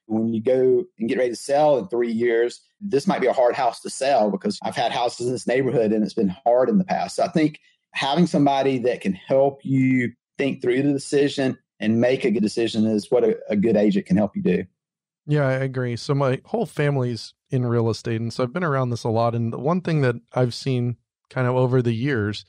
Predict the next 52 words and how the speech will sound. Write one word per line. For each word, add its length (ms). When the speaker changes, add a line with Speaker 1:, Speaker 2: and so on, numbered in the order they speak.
Speaker 2:
is 180
that 240
the 140
banks 460
really 240
tell 280
you, 320
"This 200
is 100
how 140
much 260
you 460
not 260
can 140
afford. 480
This 120
is 120
how 80
much 180
we're 100
gonna 160
lend 340
to 100
you." 320
And 160
usually 600
it's 200
way 320
more 260
than 200
you 100
can 160
afford. 480
And 200
a 60
bad 400
agent 520
will 140
then 200
go, 180
"Well, 360
if 100
you 120
can 120
afford 480
this," 300
'cause 160
that's 220
what 60
the 80
bank 300
says, 460